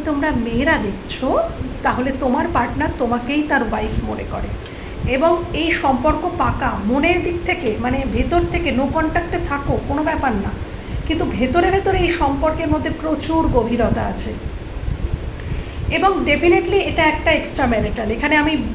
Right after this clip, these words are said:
মানে, পুরোপুরি এখানে দেখলাম চ্যানেল হলো হাই প্রিস্টেস, গোপনীয়তা। ইনি কিন্তু তোমাকে গোপনে তোমার সাথে সম্পর্কটা রাখতে চান, তোমাকে গোপনেই রাখতে চান। এখানে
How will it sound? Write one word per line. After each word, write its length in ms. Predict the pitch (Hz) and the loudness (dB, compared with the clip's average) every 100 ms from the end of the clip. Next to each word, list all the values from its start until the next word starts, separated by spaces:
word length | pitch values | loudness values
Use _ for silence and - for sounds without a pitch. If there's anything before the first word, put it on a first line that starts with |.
| - - | -6 -4
মানে, 200 | 262 247 | 0 0
পুরোপুরি 580 | - - 320 320 320 349 | -2 -2 -2 0 2 4
এখানে 340 | 339 330 311 | 2 2 0
দেখলাম 400 | 254 262 262 285 | 0 0 2 2
চ্যানেল 360 | - 247 269 247 | 2 2 2 2
হলো 220 | 262 302 | 0 2
হাই 180 | 247 269 | 2 2
প্রিস্টেস, 500 | - 294 - 294 294 208 | 0 -2 -2 -2 -2 -2
গোপনীয়তা। 680 | 269 262 320 302 262 - - - - - - - - | -2 0 2 4 4 0 -6 -6 -6 -8 -8 -8 -6
ইনি 160 | 330 339 | 2 2
কিন্তু 280 | 359 381 - | 4 2 2
তোমাকে 340 | 349 349 339 | 4 4 2
গোপনে 520 | 254 269 294 339 339 | 0 0 0 2 2
তোমার 260 | 339 277 294 | 2 0 0
সাথে 240 | 311 311 | 0 -2
সম্পর্কটা 680 | - 262 247 190 - 285 277 | 0 0 0 -2 -2 -2 0
রাখতে 360 | 233 220 - 226 | 0 -2 -4 -4
চান, 260 | - 202 190 - - - - - - - - - - | -2 -4 -4 -6 -8 -4 -2 -2 -4 -8 -10 -10 -2
তোমাকে 320 | 294 302 320 | 2 2 2
গোপনেই 520 | 339 302 294 311 339 339 | 0 0 2 2 4 4
রাখতে 340 | 294 - 302 | 4 0 -2
চান। 200 | - 381 | 0 0
এখানে 400 | 349 - 285 294 | 0 0 -2 -2